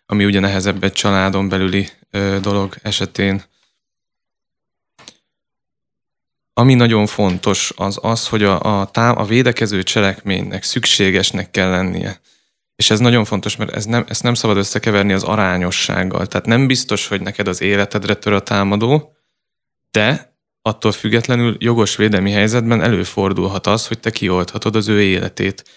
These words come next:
hogyha feltétlenül szükséges volt. Most mondok egy példát, hogyha mondjuk egy, egy nőt megtámad egy, egy, ö,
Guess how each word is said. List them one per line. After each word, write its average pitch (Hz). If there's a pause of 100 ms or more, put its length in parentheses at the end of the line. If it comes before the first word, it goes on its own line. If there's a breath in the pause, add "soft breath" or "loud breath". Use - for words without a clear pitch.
(200 soft breath)
hogyha 113
feltétlenül 117
szükséges 92
volt. 95
Most -
mondok 110
egy 95
példát, 95
hogyha 110 (720 loud breath)
mondjuk 113
egy, 110
egy 107
nőt 110
megtámad 95
egy, 92
egy, 98
ö, 95